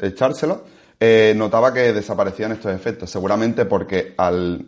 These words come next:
al no tomarla de golpe de un trago, eh, el efecto era como más,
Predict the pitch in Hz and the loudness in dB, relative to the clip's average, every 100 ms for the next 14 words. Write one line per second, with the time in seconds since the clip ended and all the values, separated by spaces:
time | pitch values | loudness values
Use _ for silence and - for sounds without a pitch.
0 | - 156 160 101 104 117 113 120 101 85 | -18 -16 -8 -4 0 0 2 0 -2 -4
1 | - - - 90 92 110 127 131 127 123 | -8 -20 -12 -4 0 0 0 -2 -4 -2
2 | 127 127 120 - _ - _ _ _ 107 | 2 2 2 -6 _ -20 _ _ _ -2
3 | 104 101 95 - 107 - 117 117 113 110 | 0 0 -4 -6 -6 0 0 0 -2 -2
4 | 104 107 104 95 - | 0 0 -2 -4 -12